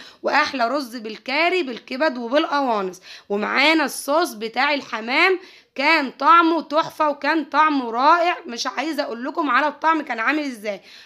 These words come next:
جربوا يا حبايبي بالخلطه اللي انا عملتها، وجربوا الطريقه بتاعه الحمام المشوي دي، وانتوا هتشوفوا الطعم وهتشوفوا الجمال. الحمامه كانت دايبه في بقنا والله العظيم واحنا بناكل.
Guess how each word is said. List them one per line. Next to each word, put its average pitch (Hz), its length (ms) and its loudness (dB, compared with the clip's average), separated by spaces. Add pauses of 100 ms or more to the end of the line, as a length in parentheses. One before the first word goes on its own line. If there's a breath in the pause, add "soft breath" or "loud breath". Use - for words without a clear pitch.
(140 loud breath)
جربوا 220 420 2
يا 294 40 6
حبايبي 320 520 4
بالخلطه 285 480 -2
اللي 269 120 -2
انا 294 100 2
عملتها، 277 560 2 (280 loud breath)
وجربوا 214 420 0
الطريقه 294 360 0
بتاعه 247 280 -2
الحمام 254 360 -4
المشوي 277 440 -2
دي، 370 240 4 (240 loud breath)
وانتوا 269 380 -2
هتشوفوا 294 380 -6
الطعم 349 380 4
وهتشوفوا 294 540 -2
الجمال. 269 440 0 (300 loud breath)
الحمامه 320 540 0
كانت 302 340 -2
دايبه 302 320 0
في 247 60 -2
بقنا 247 340 -4
والله 277 320 2
العظيم 277 320 2
واحنا 330 260 0
بناكل. 233 400 -6